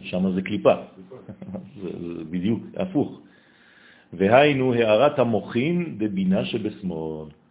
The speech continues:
Speaker 1: אז מנשבת במלכות, שבה היה מושרש נשמת דוד. דוד בא מנשמה שהיא מיסוד המלכות,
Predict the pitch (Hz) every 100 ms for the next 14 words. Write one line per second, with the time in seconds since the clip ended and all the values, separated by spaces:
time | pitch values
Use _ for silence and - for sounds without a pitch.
0 | _ _ _ _ _ 95 92 110 117 185
1 | 196 113 104 110 113 117 113 - _ _
2 | _ _ _ - 95 90 147 143 135 156
3 | - 98 110 117 127 127 123 110 - 139
4 | 135 - 110 - 113 110 98 - 92 90
5 | 87 65 - _ _ 92 92 92 98 98
6 | 92 92 92 107 90 110 101 92 92 90
7 | 92 - 95 107 101 92 107 107 101 101
8 | 101 98 - 117 98 - 101 98 - -
9 | _ _ - 180 185 92